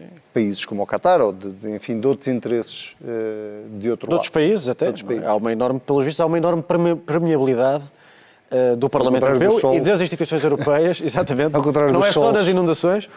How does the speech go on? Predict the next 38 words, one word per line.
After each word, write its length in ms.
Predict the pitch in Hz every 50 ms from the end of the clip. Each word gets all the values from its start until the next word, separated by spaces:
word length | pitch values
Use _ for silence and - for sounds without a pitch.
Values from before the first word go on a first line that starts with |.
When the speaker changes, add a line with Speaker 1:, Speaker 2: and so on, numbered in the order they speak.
| - - - - -
Speaker 2:
mas 140 | 180 185 170
há 80 | 202
uma 120 | 190 190 196
enorme 220 | 190 196 190 180 147
permeabilidade, 920 | 180 185 180 180 180 165 135 165 165 135 - - 190 180 156 151 175 180 - - - - - - - - _ -
ehm, 580 | - 180 180 180 175 175 175 170 175 175 175 175 - -
a 40 | 165
esse 220 | 170 180 - -
tipo 180 | - 190 - 151
de 60 | -
subornos 540 | - - 175 147 160 196 240 254 220 156 143
e 40 | 139
tentativa 420 | - 147 131 151 131 147 143 151
de 80 | 147 -
condicionamento 600 | - 156 151 143 - - 147 151 156 151 147 -
político, 480 | - 139 143 156 196 - 214 - - - - - - - - - _ -
eh, 720 | - 123 120 117 117 113 113 113 113 107 107 113 113 107 - -
em 60 | - 143
relação 280 | 131 147 143 - 165 156
à 60 | 143
realidade 420 | 139 139 143 147 139 143 139 120
de 40 | 127
Bruxelas. 580 | 113 123 117 - 143 151 185 190 185 147 - -
O 60 | -
Sérgio 220 | - - 120 -
Sousa 180 | 135 117 123 120
Pinto 160 | - 123 117
esteve 180 | - 135 110 120
lá 100 | 127 117
dez 280 | 123 127 123 107 117
anos 160 | 127 143 147
e 60 | 135 127
saberá 300 | - 131 117 123 123 113
certamente 420 | - 131 110 120 127 127 - 123
melhor 180 | 123 127 123 123
do 80 | 113 110
que 140 | - -
eu 160 | 131 151 170